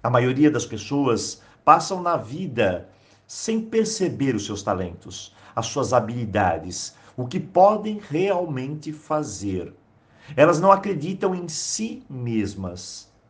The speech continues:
Elas nunca tiveram a oportunidade de se descobrir e se desenvolver. Desenvolver cada talento que está aí dentro de você.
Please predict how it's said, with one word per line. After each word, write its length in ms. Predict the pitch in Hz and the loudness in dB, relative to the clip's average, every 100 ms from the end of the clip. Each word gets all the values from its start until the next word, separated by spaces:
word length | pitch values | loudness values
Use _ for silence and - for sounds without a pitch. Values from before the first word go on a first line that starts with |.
| _ _ _ _ | _ _ _ _
Elas 260 | 123 120 117 | 2 4 2
nunca 260 | 151 160 | -2 0
tiveram 380 | 160 143 139 147 | -2 0 4 6
a 40 | 151 | 6
oportunidade 1160 | 151 165 156 156 156 120 139 156 147 110 107 - - | 4 0 0 -4 -4 4 6 6 4 0 -6 -8 -12
de 100 | 151 | -8
se 200 | - 165 | -6 -6
descobrir 1160 | 139 233 226 - - 202 202 131 139 127 92 - _ _ - | -4 -4 -4 -8 -10 -6 -4 -2 0 0 -4 -8 _ _ -14
e 60 | 113 | -10
se 180 | - 127 | -8 -8
desenvolver. 880 | 104 131 117 135 101 98 92 - - _ _ _ _ _ _ _ | -6 -6 -2 -2 0 -2 -2 -4 -16 _ _ _ _ _ _ _
Desenvolver 800 | 101 92 92 98 95 104 143 - | -10 -4 -2 -2 -2 4 4 4
cada 260 | - 135 127 | 0 2 2
talento 880 | - 123 113 113 127 107 107 98 101 | 4 4 4 0 -2 -6 -8 -10 -10
que 80 | - | -10
está 300 | 151 - 147 | -8 -2 0
aí 300 | 123 117 104 - _ - | 0 -2 -6 -12 _ -14
dentro 560 | 101 117 113 - 107 113 | -6 -4 -4 -10 -12 -10
de 180 | 95 | -8
você. 400 | 92 98 - 80 | -6 -6 -8 -12